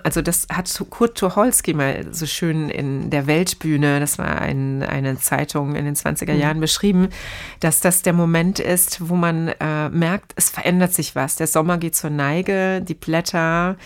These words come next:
Speaker 1: sind kurz vorm etwas bräunlich werden. Und er beschreibt das als eine Art Stillstand, Nachsinnen von dem Schönen, Warmen, was war, Vorausschauen in das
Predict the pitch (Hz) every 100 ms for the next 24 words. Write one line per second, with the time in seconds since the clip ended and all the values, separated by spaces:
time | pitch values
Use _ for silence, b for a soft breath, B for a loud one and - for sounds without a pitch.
0 | B - 208 196 185 - 240 240 - -
1 | - 190 180 185 180 202 - 190 - 175
2 | 185 202 185 - 165 160 165 190 220 B
3 | B B B B 190 175 - - 175 175
4 | - 180 - - 180 180 175 - 170 -
5 | - - - 208 240 - - 226 240 262
6 | 254 - 175 180 202 - - 214 214 220
7 | 220 220 - - 185 180 175 - 190 196
8 | 214 208 208 202 - - 160 165 165 208
9 | 202 190 175 180 156 156 156 175 208 -
10 | - - 175 170 165 196 - - - -
11 | 202 190 208 226 220 B B B B B
12 | 185 180 180 180 -